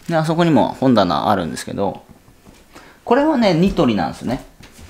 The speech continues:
で、これはもうちょっと売っちゃって、これ売っちゃって、これニトリで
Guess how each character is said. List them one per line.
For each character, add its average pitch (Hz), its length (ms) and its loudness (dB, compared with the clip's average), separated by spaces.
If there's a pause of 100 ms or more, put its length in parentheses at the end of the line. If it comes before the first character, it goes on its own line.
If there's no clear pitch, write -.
(100)
で、 160 100 -4
こ 214 160 0
れ 226 80 4
は 220 120 4
も 156 260 2
う - 20 -12
ち - 80 -10
ょ - 20 -6
っ - 40 -8
と - 100 -6
売 104 120 -4
っ - 20 -2
ち - 180 -4
ゃ - 40 2
っ - 140 -8
て、 - 240 2 (460)
こ 131 80 -8
れ 127 80 -4
売 110 80 -2
っ - 20 -12 (100)
ち - 100 -12
ゃ 110 40 -4
っ - 80 -16
て、 - 140 -8
こ 156 100 -4
れ 147 80 -2
ニ 190 160 -2
ト 156 140 2
リ 101 160 -2
で 139 340 -2